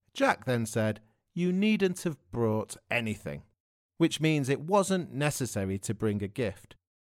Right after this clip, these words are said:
This is also a common phrase, and is often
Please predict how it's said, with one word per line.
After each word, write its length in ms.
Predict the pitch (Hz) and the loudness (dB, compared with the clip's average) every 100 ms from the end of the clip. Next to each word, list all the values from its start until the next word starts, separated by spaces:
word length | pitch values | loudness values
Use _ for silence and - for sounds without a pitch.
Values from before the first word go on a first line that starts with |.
| _ _ | _ _
This 180 | 233 226 | 0 2
is 120 | 180 | 6
also 360 | 160 147 135 113 | 6 6 4 2
a 60 | |
common 360 | 107 - 110 104 | 0 0 0 0
phrase, 500 | - 101 90 85 - _ _ - | -2 -4 -4 -6 -14 _ _ -6
and 340 | 135 139 143 - | 0 0 0 -4
is 140 | 147 | 2
often 480 | 202 - - 113 | 2 0 -2 -2